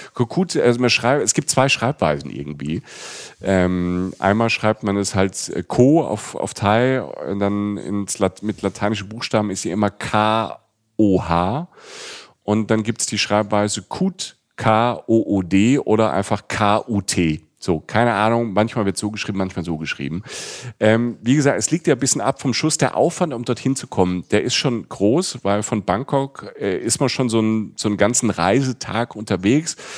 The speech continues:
Man muss, äh, von Bangkok erstmal nach Trat. Da kann man hinfliegen, umweltfreundlicher sind aber die Minibusse, die dann von Bangkok, äh, darunter heizen.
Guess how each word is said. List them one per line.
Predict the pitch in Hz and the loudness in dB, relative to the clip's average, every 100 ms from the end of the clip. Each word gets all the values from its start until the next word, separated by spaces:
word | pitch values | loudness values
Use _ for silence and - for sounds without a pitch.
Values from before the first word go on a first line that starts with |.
| - - - | -14 -14 -4
Man | 107 113 | 2 4
muss, | 135 - | 2 0
äh, | 110 113 110 | 2 2 2
von | - 101 | -2 -2
Bangkok | 107 - 110 | -2 -4 -2
erstmal | 98 107 107 | 0 0 0
nach | 95 - | -2 -4
Trat. | - - 123 - - _ _ _ _ _ | -4 -2 0 -2 -8 _ _ _ _ _
Da | - | -6
kann | - 131 170 | 0 0 0
man | 135 | 0
hinfliegen, | 123 135 - 127 131 143 - - | -2 -2 0 0 2 0 -4 0
umweltfreundlicher | 143 175 160 - - 131 135 127 123 127 120 - | 2 4 4 2 0 2 0 -4 0 0 0 -4
sind | - 117 - | 0 0 2
aber | 95 104 104 101 - - | 2 4 4 0 -4 -2
die | 98 | 2
Minibusse, | 101 117 78 71 - 85 | 4 4 2 -4 -2 -4
die | 87 85 | -2 -2
dann | 82 | -2
von | - 82 | -2 -6
Bangkok, | 80 80 - 90 - | -4 -4 -6 -8 -6
äh, | - | -6
darunter | 82 76 87 87 80 76 | -2 -2 -4 -4 -6 -4
heizen. | 73 - - 101 | -6 -4 -4 -4